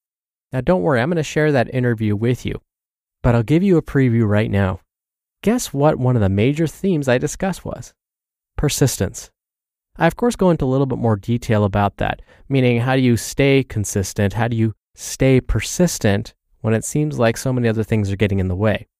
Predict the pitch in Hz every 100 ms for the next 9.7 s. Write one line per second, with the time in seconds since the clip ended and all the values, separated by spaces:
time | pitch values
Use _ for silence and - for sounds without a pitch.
0 | _ _ _ _ _ _ - 185 - 180
1 | 170 - - - 127 127 143 147 139 131
2 | 120 104 117 98 - _ _ _ _ _
3 | 113 101 104 101 101 131 104 104 - -
4 | 104 98 - - 104 98 98 98 95 92
5 | 147 143 - 95 - _ _ _ _ _
6 | _ _ _ _ 139 185 240 208 208 160
7 | 151 165 151 147 208 220 180 170 135 -
8 | - 110 95 - _ _ - 120 120 120
9 | 107 110 110 107 95 104 -